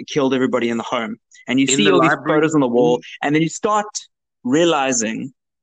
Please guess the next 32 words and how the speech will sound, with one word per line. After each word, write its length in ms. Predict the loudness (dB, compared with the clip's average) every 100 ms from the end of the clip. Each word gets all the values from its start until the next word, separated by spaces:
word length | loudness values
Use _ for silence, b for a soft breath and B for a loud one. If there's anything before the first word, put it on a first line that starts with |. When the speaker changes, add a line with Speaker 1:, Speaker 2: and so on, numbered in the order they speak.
| _ _ -6
Speaker 1:
that 200 | -6 -6
the 60 |
house 460 | -6 -4 -4 -4 -4
that 240 | -6 -2
you're 100 | -2 0
in 180 | 0 2
is 120 | 0
the 80 | -4
house 340 | -4 -4 -4 -6
that, 120 | -6 _ -8
that's, 240 | -8 -10
that's 180 | -8 -6
on 160 | -2 0
the 80 | 0
radio 480 | 0 2 2 2
and 80 | -2
on 80 | -2
the 80 | -4
T 240 | -2 -4
V. 240 | -4 -10 -14 _ _ _ _ _ B B B -20 -8
Speaker 2:
Fantastic. 200 | -6 -4 -4
Speaker 1:
And 80 |
the 80 | -4
family 440 | -2 -2 0 2 2
of 120 | 0
the 80 | -4
pictures 380 | -4 -6 -6
that 160 | -6 -4
you're 80 | -2
looking 300 | -2 -2 -4
at 160 | -4 -4
is 160 | -4